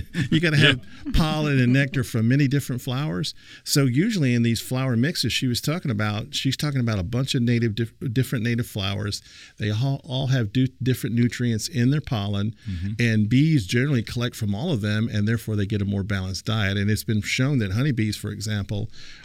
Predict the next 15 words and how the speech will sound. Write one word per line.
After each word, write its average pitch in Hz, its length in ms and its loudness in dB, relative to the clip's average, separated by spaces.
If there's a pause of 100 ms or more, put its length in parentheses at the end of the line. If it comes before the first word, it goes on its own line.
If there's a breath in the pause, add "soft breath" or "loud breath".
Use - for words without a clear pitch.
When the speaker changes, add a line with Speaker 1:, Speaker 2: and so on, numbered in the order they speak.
(100)
Speaker 1:
are 101 200 0
much 110 300 2
healthier. 117 460 -2
Their 104 140 0
immune 113 280 6
systems 107 440 -2
are 98 80 0
much 113 200 0
stronger 117 520 0
when 101 160 0
they're 101 120 0
feeding 117 340 2
on 104 220 0
polyfloral 101 680 -4
diets, 107 500 -4